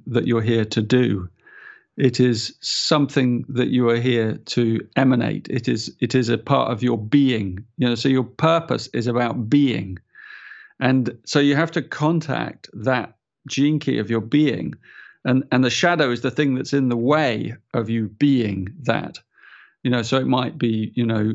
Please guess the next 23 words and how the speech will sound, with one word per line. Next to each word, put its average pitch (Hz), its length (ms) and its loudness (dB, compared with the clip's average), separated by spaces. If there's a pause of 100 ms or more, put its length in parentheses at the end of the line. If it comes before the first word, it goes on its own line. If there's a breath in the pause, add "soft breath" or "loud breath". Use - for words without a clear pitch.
(120)
um, 107 480 -2 (640 loud breath)
anxiety, 120 680 2
for - 160 -6
example, 120 640 -2
and 120 160 2
then 131 100 0
you 127 140 4
have 127 160 0
to 139 80 -2
get 131 260 -4
through, 165 520 2
you 151 100 2
have 123 120 0
to 143 80 2
move 135 280 2
through 202 580 2
that 139 240 0
portal 123 300 -4
of 113 60 -2
anxiety 131 520 0
and 117 140 0
open 139 400 2
up 135 340 0